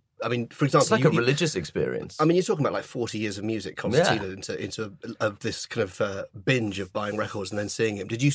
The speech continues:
Speaker 1: did you notice kind of different eras in there, or did you take it all on board? When you went to see him, did you think, "Oh, this is different," or did it just seem like more of the same thing?
Speaker 2: Th-, I re-, I absolutely loved it, and I've never see-, been to see him again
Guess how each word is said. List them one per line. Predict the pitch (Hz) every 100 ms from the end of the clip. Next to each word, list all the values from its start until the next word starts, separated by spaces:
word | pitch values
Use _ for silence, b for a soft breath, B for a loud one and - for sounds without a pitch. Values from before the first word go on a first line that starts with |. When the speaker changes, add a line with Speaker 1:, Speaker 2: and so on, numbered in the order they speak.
| -
Speaker 1:
did | 139
you | 139 127 -
notice | 131 143 147 147 -
kind | 117
of | 104
different | 139 135 123 B B B B
eras | 131 139 135 135
in | 135
there, | 143
or | 135
did | 117
you | -
take | 139 131
it | 127
all | 123 117
on | 117
board? | 113 110 95
When | 123
you |
went | 123 -
to |
see | - 135
him, | 131
did | 120
you | 120
think, | 127 - -
"Oh, | 131
this | 147
is | 120
different," | 127 135 170 156
or | 110
did | 110
it |
just | 113 123
seem | - 117
like | 107
more | - 110
of | 104
the |
same | - 104
thing? | 95 110 101 143
Speaker 2:
Th-, | - - _ _ _ _ 170
I | 220 226
re-, | 165 165 185 185 180
I | 214 - 156
absolutely | 180 151 - 175 160 147 113 117
loved | 123 110 107
it, | 90 - _
and | 139 151
I've | 156 156 143
never | 156 185 196 214
see-, | - 190 175 160
been | 147 180
to | 151 147
see | 165 147
him | 131
again | 120 120 85 67 95